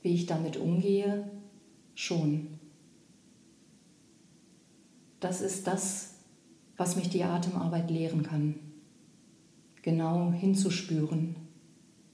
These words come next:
zu entwickeln und es mir möglichst einfach zu machen. Schau dir die Widerstände sorgsam an. Gehe innerhalb deiner Kräfte mit ihnen um.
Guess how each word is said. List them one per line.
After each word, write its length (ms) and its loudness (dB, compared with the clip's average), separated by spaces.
zu 220 0
entwickeln 800 0
und 160 2
es 160 -2
mir 100 4
möglichst 580 2
einfach 640 -2
zu 160 -6
machen. 440 -2
Schau 300 0
dir 200 4
die 200 2
Widerstände 580 4
sorgsam 480 0
an. 320 0
Gehe 340 4
innerhalb 480 2
deiner 340 4
Kräfte 420 -2
mit 180 4
ihnen 240 0
um. 280 0